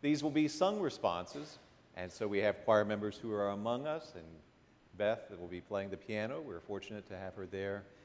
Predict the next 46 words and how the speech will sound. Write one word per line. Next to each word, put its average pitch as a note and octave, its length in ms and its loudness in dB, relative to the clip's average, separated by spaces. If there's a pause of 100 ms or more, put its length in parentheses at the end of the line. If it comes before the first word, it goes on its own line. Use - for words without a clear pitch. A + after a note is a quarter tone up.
(160)
And G#2 100 -4
again, G2+ 320 4
we're F#2 200 2
invited G2 560 4
to G#2 120 -4
sing C3 360 -4
those G#2+ 240 0
responses G2 560 0
as F#2 200 -6
we F#2 120 -4
approach A2 420 -2
them. C#3+ 220 -10 (1040)
Uh, F#2 280 4
the F#2 220 -2 (320)
prayer A#2+ 220 8
of A2 100 6
great A2 220 4
thanksgiving A2+ 600 0
is G2+ 180 -6
before A#2+ 340 -4
you, A2+ 100 -2
beginning G#2 360 -4
on F2+ 80 -10
page G2 400 -6
nine G2+ 480 -6
in F2 100 -12
your E2+ 240 -10
hymnals. C3 540 -6 (440)
I G#2 60 -8
invite A#2 300 6
you B2+ 80 -2
to A2+ 80 2
follow C3 360 8
along, B2+ 380 4
and C3+ 100 -4
you D3 80 -8
may D#3+ 200 0
know B2+ 260 4
that G#2 240 0
the G2 80 -10
prayer A#2+ 300 4
of A2+ 80 2
thanksgiving A2 580 0
as G2+ 140 -4
I G#2 100 4
offer G2+ 400 2